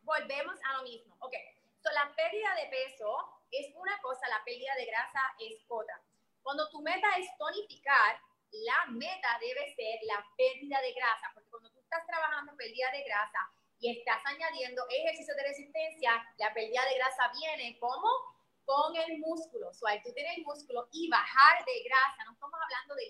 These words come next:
libras. ¿Por qué no, no, el, la pérdida de peso es algo aparte? La pérdida de peso está bien si tú estás súper, súper obeso, pero muchas veces al músculo ser más denso, que ocupa más, pues, más espacio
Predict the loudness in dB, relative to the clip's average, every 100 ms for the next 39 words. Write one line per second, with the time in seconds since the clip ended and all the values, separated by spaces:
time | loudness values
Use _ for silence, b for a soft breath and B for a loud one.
0 | -12 -16 -14 -16 -18 _ _ _ -2 0
1 | 0 2 0 -2 -6 -6 -4 -2 -2 -2
2 | -2 0 -2 -2 -2 -2 -4 -6 -6 -6
3 | -2 -2 0 2 2 4 2 2 -2 -4
4 | -6 -2 -2 -2 -4 -6 -6 -4 -2 -4
5 | -8 -20 -8 -8 -8 -10 -10 -8 -8 -6
6 | 2 4 4 4 6 4 0 _ _ _
7 | _ _ 10 10 8 2 2 -4 -8 -6
8 | -6 -4 -6 -2 0 0 -2 -10 -8 -8
9 | -8 -10 -12 -8 -6 -6 -6 -6 -4 -6
10 | 2 2 2 -6 -14 -14 -8 -6 -4 -6
11 | -8 _ -2 0 -4 -4 0 2 2 0
12 | -2